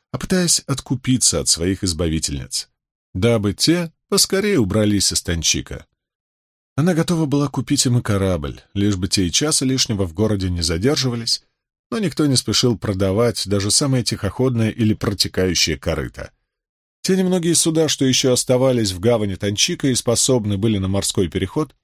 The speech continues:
заполонили беженцы. Кроме того, корабль был не только самым быстрым, но и слишком очевидным способом покинуть город.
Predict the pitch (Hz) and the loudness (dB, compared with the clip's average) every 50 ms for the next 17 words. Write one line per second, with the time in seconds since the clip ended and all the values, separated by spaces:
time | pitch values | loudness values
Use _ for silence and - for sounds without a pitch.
0 | _ _ _ - - 147 - - 139 131 120 110 107 107 95 87 73 76 78 73 | _ _ _ 0 0 0 0 0 2 2 2 2 0 0 0 0 0 -2 -2 -4
1 | 78 73 64 - - - - - _ _ _ _ _ _ _ _ - 98 98 101 | -4 -4 -2 -4 -4 -4 -4 -14 _ _ _ _ _ _ _ _ -2 0 0 0
2 | 110 117 - 135 127 135 135 131 - _ _ _ _ _ - 117 120 120 110 117 | 0 0 0 0 0 0 -2 -6 -10 _ _ _ _ _ 0 0 2 2 2 2
3 | 113 101 110 110 107 107 107 - 170 170 160 - 151 143 135 - - 143 131 127 | 2 2 2 2 2 0 0 0 -2 -4 -2 -2 -2 0 2 2 2 2 2 2
4 | 127 127 127 107 113 131 - - - 107 90 78 87 113 143 160 156 143 131 - | 2 0 0 0 0 0 0 0 -4 -4 -6 -4 -4 -2 -2 -2 -2 0 0 0
5 | - 127 123 123 113 - - 98 95 90 - - 95 101 92 85 80 76 - - | 0 0 0 -2 -2 -2 -2 -4 -2 -2 -2 0 0 -2 -2 -2 -4 -4 -6 -2
6 | - 113 - - 92 90 92 90 - 90 82 - 87 78 80 76 73 78 76 65 | -2 0 0 0 0 -2 -4 -4 -4 -6 -6 -4 -4 -4 -2 -4 -2 -4 -4 -4
7 | 62 58 - - | -4 -6 -12 -14